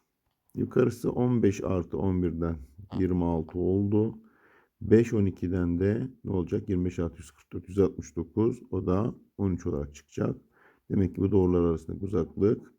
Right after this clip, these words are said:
iki birimmiş arkadaşlar. Yine doğrular dik kesiştiğine göre m kaçtır demiş. Benzer bir soru sormuştuk sanki. Y'yi yalnız bırakalım. M y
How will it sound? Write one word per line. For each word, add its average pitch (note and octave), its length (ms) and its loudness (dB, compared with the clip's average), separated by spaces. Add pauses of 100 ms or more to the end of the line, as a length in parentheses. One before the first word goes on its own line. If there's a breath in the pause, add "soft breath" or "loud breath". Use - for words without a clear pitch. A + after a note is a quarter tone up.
(160)
iki F#2+ 360 -4
birimmiş D#2 380 -2
arkadaşlar. - 720 -16 (2000 soft breath)
Yine D#3 280 8
doğrular C#3+ 360 8
dik C3 160 0
kesiştiğine G#2+ 460 0
göre G#2 320 4
m A2 100 0
kaçtır G#2 500 -2
demiş. G2+ 520 -4 (960 soft breath)
Benzer G2+ 440 0
bir F2+ 60 2
soru F#2+ 240 -4
sormuştuk G#2+ 580 -4
sanki. F2+ 400 -6 (560 loud breath)
Y'yi A#2+ 340 4
yalnız B2 440 0
bırakalım. F#2 560 -2 (2500 soft breath)
M A2 320 6
y F2 340 2